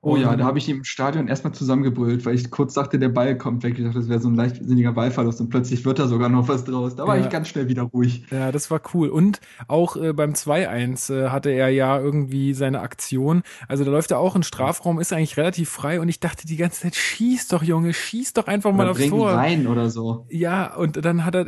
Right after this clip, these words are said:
Speaker 2: also da, da hat man gemerkt, okay, das ist jetzt gerade sein erster Einsatz nach einer langen Zeit, ähm, dass er sich überhaupt nicht entscheiden konnte, was er machen wollte.
Speaker 1: Ja.
Speaker 2: Und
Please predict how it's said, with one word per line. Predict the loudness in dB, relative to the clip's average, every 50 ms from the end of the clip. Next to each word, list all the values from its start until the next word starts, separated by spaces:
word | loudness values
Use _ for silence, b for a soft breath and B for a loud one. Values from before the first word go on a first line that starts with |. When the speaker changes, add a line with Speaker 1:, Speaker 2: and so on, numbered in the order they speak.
| -2
Speaker 2:
also | -4 -4 0 2
da, | 2 4 4 4 4
da | 2
hat | 0 0 0
man | 0 0
gemerkt, | 2 2 2 0 0 -2
okay, | -4 0 2 2 4
das | 4 2
ist | 0 -2 -2
jetzt | -2 -2 -2
gerade | -2 -2 0
sein | 0 0 0
erster | 2 0 0 0 0 0 0
Einsatz | 0 0 0 0 2 2 0 0 0
nach | -2 0
einer | 0 0 0
langen | 0 0 0 -2 -4
Zeit, | -4 -2 -2 -2 -2 -4 -6 B B B B B B B -10
ähm, | -6 -4 -2 -2 -2 -2
dass | -4 -4
er | -4 -4 -4
sich | -4 -2
überhaupt | 0 0 2 2 2 2 2
nicht | 2 2 4
entscheiden | 4 2 2 2 2 2 2
konnte, | 2 0 0 0 0 0
was | 0 0
er | 2 2
machen | 2 2 0 0 0 0 0
wollte. | 2 2 2 2 2 0 0 0 0
Speaker 1:
Ja. | 0 2
Speaker 2:
Und | 2 2 2 0 -2 -4 -8